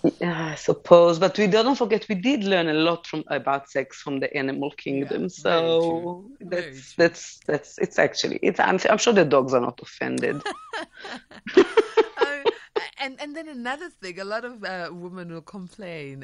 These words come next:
Speaker 2: that there's a lot of, um, vaginal,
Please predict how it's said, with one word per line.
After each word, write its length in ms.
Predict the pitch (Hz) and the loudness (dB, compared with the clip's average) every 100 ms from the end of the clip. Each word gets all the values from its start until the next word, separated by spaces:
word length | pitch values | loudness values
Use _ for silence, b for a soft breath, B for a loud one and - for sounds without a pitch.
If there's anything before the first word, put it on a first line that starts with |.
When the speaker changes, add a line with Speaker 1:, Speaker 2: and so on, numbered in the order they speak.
| 139 139 | -14 -14
Speaker 2:
that 260 | 151 135 - 139 143 | -14 -12 -12 -12 -8
there's 200 | 143 147 | -8 -8
a 80 | |
lot 260 | 147 151 185 - | -6 0 0 0
of, 300 | 151 147 139 - | -6 -6 -12 -12
um, 520 | 139 135 127 127 123 - B B - | -8 -6 -8 -10 -14 -18 B B -14
vaginal, 1040 | 147 160 - 165 175 185 180 165 156 139 | -8 -8 -6 0 0 0 -2 -4 -4 -8